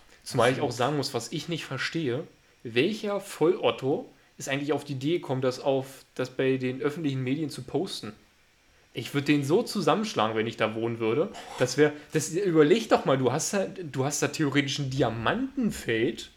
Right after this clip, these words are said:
Speaker 1: und versuchst das so ein bisschen geheim zu halten, dann kommt irgendwer und postet das.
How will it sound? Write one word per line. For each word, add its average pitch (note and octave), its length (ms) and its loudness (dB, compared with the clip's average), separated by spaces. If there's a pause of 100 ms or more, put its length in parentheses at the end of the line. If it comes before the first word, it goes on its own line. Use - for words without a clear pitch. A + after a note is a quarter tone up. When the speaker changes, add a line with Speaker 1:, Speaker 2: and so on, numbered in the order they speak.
(1200)
Speaker 1:
und C#3+ 80 -2
versuchst D3+ 400 0
das E3 100 4
so D#3+ 60 4
ein C#3+ 80 4
bisschen D#3 240 -2
geheim C3+ 260 2
zu F3+ 140 2
halten, B2 160 4
dann B2+ 120 0
kommt C#3 220 -4
irgendwer D#3+ 380 4
und C3+ 140 0
postet A3 460 0
das. - 380 -2